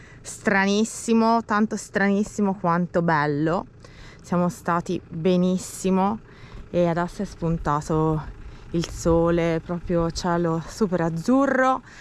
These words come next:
Adesso chiudiamo la tenda, portiamo via la spazzatura, mi raccomando,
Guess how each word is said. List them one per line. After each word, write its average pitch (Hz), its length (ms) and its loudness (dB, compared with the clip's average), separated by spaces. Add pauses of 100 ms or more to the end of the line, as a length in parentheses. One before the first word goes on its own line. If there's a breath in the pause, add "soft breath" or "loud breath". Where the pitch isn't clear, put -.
(160 loud breath)
Adesso 208 340 -2
chiudiamo 165 320 0
la 156 100 0
tenda, 247 480 2 (160)
portiamo 196 800 2
via 190 380 2
la 170 360 2
spazzatura, 196 1080 0
mi 185 160 0
raccomando, 185 1000 2